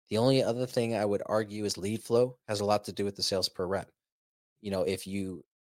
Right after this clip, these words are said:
have consistent and high lead flow, you're typically going to have more sales per rep. Uh, the dollar amount of the product has a, has a big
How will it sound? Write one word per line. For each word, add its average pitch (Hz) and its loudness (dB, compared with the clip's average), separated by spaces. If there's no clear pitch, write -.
have 107 -6
consistent 113 2
and 98 -4
high 113 4
lead 117 0
flow, 127 2
you're 98 -16
typically 104 0
going 104 2
to 92 -2
have 101 -2
more 101 0
sales 104 2
per 101 0
rep. 113 2
Uh, 95 4
the 92 -4
dollar 113 6
amount 110 0
of 98 -2
the 87 -8
product - -4
has 104 -2
a, - -2
has 101 -4
a 98 -6
big 107 -2